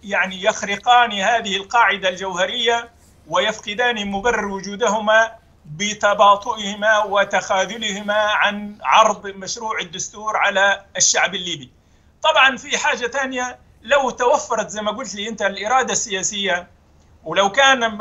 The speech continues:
مجلس الدولة كما نعرف أعضاء، كان-، كما نعرفه كم-، يعني كمؤتمر وطني عام، و-، آه، يعني يمارس صلاحياته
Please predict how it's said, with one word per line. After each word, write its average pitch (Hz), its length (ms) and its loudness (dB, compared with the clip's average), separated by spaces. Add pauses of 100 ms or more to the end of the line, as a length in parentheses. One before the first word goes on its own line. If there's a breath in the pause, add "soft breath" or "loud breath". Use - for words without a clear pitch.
(100)
مجلس 208 400 -6
الدولة 196 500 0
كما 196 380 0
نعرف 202 440 0 (220)
أعضاء، 196 640 0 (440)
كان-، 202 360 -2
كما 208 260 0
نعرفه 202 500 0
كم-، 202 180 -4
يعني 180 500 -2
كمؤتمر 202 560 -2
وطني 208 380 2
عام، 190 340 2 (600 soft breath)
و-، 185 100 4
آه، 175 880 2
يعني 175 560 -4 (380)
يمارس 202 600 2 (220)
صلاحياته 196 920 0